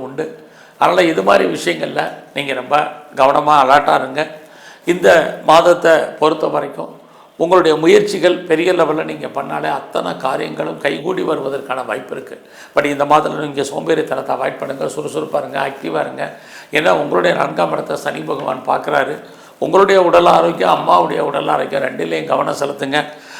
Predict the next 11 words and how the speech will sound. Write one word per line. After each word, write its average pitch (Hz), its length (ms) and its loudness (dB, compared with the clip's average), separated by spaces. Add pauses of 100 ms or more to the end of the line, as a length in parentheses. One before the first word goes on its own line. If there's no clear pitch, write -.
(220)
அம்மாவால் 180 440 6
நமக்கு 156 240 -2
தேவையற்ற 165 500 -2
பிரச்சனைகள், 160 680 -4
செலவினங்கள் 160 580 -2
ஏற்படுவதற்கான 139 720 -4
வாய்ப்பு, 139 320 -4 (500)
இது 147 180 2
அத்தனையும் 170 520 2
உங்களுக்கு 147 420 -4 (280)
இருக்கு. 147 360 -4